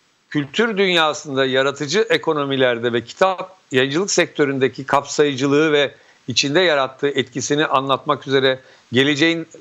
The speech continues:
Uluslararası Yayıncılar Birliği Başkanı Bodur El Kasimi, e, şu anda ikinci başkanı Uluslararası Yayıncılar Birliği'nin, onun kadınların yayıncılık dünyasındaki gücü ve etkisi üzerine konuşmasını dinleyeceğiz. Arkasından da belki de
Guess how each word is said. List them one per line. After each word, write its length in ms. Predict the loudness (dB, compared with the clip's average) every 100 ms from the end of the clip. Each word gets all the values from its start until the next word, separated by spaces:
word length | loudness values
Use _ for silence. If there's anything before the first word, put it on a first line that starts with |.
| -8
Uluslararası 680 | -2 0 2 2 2 0 0
Yayıncılar 460 | 0 2 2 0 0
Birliği 220 | -4 0
Başkanı 520 | -2 -2 -2 -2 -4 -8 _ _ -2
Bodur 240 | 0 2
El 180 | 2 0
Kasimi, 680 | 0 0 -2 -8 -2 -2 -2 -2
e, 520 | 0 2 2 2 0
şu 180 | 0 0
anda 200 | 0 -2
ikinci 340 | -4 -4 0 0
başkanı 480 | 0 -2 -2 -2 -4
Uluslararası 480 | -4 0 0 0 -2
Yayıncılar 440 | 0 0 0 0
Birliği'nin, 280 | -2 -4 -2
onun 340 | 0 0 -2 -6 -20 -20 _
kadınların 640 | -2 0 2 2 2 0 -2 -12 _ 0
yayıncılık 460 | 0 0 -4 -2
dünyasındaki 840 | 0 2 0 -2 -4 -4 0 0 0 _ _ -4
gücü 300 | -2 2 2
ve 100 | 2
etkisi 380 | -2 -6 -4
üzerine 400 | 0 2 2 0
konuşmasını 720 | -2 -2 -2 -4 -2 0 -2 -4 -8 -2
dinleyeceğiz. 600 | 0 0 2 2 0 -6 -20 -20 -4 0
Arkasından 720 | 0 0 -2 -2 -2 0 0
da 140 | 0
belki 360 | 0 -2 -2 0
de 220 | 0